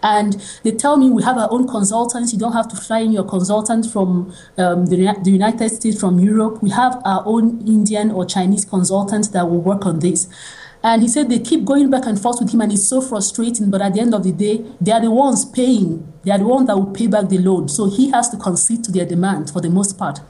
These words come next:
But let me give you an instance. I was part of a negotiating committee, um, in Nigeria at some point, and I sat, I sat in and I saw that almost half of the Nigerian government officials were asleep.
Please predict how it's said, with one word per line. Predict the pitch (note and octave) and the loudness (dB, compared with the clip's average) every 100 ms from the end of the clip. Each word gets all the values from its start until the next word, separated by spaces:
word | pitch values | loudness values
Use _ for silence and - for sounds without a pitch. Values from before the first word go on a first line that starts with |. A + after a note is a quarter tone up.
| - - - - - | -20 -20 -20 -20 -4
But | C4 | 0
let | F4 | 2
me | G#4+ F4+ | 2 0
give | D#4 | 2
you | |
an | B3 A#3+ | 2 2
instance. | B3+ B3+ F#3+ | 0 -2 -2
I | B3 | 0
was | C#4 C#4 - | 0 0 -2
part | F4 D4 | -2 0
of | A#3+ | 0
a | |
negotiating | A3+ A3+ - C4 C#4 C4 | 0 0 -2 -2 0 0
committee, | G#3+ A3+ A3+ F#3 F#3+ F#3+ - - - G3 | 0 0 -2 -2 -4 -6 -16 -20 -10 -2
um, | G3 G3 | 0 2
in | G3+ | 0
Nigeria | G3+ F#3+ G#3+ B3 G3 | 0 0 0 2 0
at | - | 0
some | C4+ D4 C4+ | 0 0 0
point, | A3+ E3 D3+ - | 0 0 -4 -2
and | B3+ C#4 C4 C4+ | 0 2 2 2
I | A#3+ | 0
sat, | B3+ - D#4 - - | -2 0 -2 -2 -6
I | A#3+ | -4
sat | A#3+ D4 D4+ C4+ | -2 -2 -2 0
in | C4 B3+ | 0 0
and | G#3 G3+ G3 | 0 -2 -2
I | G#3+ | -2
saw | - C#4 C#4 | -2 0 2
that | A3 G3 - | 0 -4 -4
almost | C#4 D#4 D#4+ - | -2 0 -2 -4
half | - C#4 C4+ | -4 -2 0
of | A3 | -2
the | G#3 | -2
Nigerian | G3+ F#3 A#3+ B3+ | -2 0 0 0
government | A#3 A3 A3 A3 | 0 0 0 0
officials | F#3+ A3+ G#3 F3+ | -2 -2 -2 -2
were | F3+ F3 | 0 0
asleep. | F3+ - A3 G3 | 0 -2 -2 -4